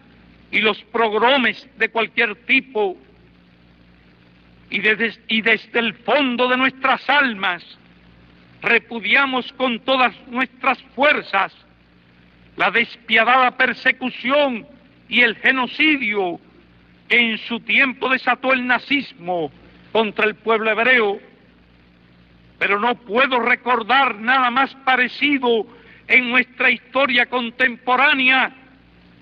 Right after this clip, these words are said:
que el desalojo, persecución y genocidio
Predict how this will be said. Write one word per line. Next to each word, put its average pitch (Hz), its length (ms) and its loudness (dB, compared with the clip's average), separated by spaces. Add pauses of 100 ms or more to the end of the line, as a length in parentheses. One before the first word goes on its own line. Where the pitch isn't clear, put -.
(240)
que 226 80 4
el 226 180 -2
desalojo, 233 960 0 (1040)
persecución 226 960 -2
y 233 60 2
genocidio 269 1000 0